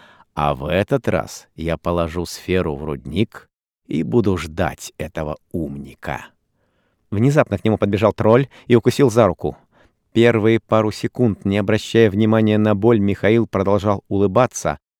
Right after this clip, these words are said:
но чем глубже впивались в плоть грязные зубы Туска, тем быстрее развеивалась магия золота. "Отпусти руку, дебил!" — отрезвев, закричал наместник, а Леон, словно ничего и не было,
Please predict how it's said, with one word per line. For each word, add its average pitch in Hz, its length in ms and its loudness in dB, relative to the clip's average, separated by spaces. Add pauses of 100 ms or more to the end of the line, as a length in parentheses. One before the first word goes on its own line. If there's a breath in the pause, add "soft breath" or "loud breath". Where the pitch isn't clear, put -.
но 113 140 0
чем 123 300 0
глубже 110 460 2
впивались 113 540 2
в - 80 -20
плоть 117 260 2
грязные 107 540 2
зубы 101 300 2
Туска, - 560 -4 (240)
тем 107 220 -2
быстрее 120 520 0
развеивалась 107 760 0
магия 92 400 -4
золота. 85 540 -6 (760 soft breath)
"Отпусти 127 580 4
руку, 156 500 6
дебил!" — 123 800 4 (280 soft breath)
отрезвев, 113 600 4
закричал 110 480 2
наместник, 110 640 0 (180 loud breath)
а 107 120 0
Леон, 135 420 4
словно 113 340 2
ничего 117 360 2
и 107 80 2
не 143 160 2
было, 92 260 -2